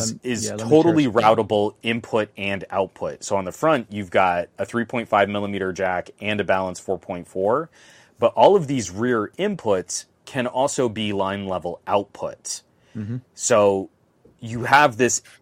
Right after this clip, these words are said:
Speaker 2: insane audio routing capability. You can use this as a total one-stop shop. Like, it'll be the dac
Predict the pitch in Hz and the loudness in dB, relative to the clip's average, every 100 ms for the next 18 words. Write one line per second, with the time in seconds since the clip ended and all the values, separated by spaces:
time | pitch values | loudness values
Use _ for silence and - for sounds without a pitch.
0 | - 147 160 170 165 - - - - - | -6 0 0 0 -4 -8 -8 -4 -2 0
1 | 170 165 123 101 92 87 87 _ - 117 | 0 2 0 -2 -6 -10 -12 _ 4 6
2 | 123 123 113 104 95 98 90 107 92 85 | 6 4 4 4 2 0 -4 -6 -6 -6
3 | 87 78 71 80 104 113 101 117 110 98 | -6 -6 -10 -14 -10 -10 -6 -6 -4 -2
4 | 110 - 101 95 90 - 120 120 120 120 | -2 -2 -4 -4 -8 0 0 2 0 -2
5 | - 123 127 - 85 92 - _ _ - | 0 2 2 0 0 -2 -6 _ _ -2
6 | 95 85 101 90 90 101 90 101 92 90 | -2 0 -2 -4 -6 -6 -2 2 2 0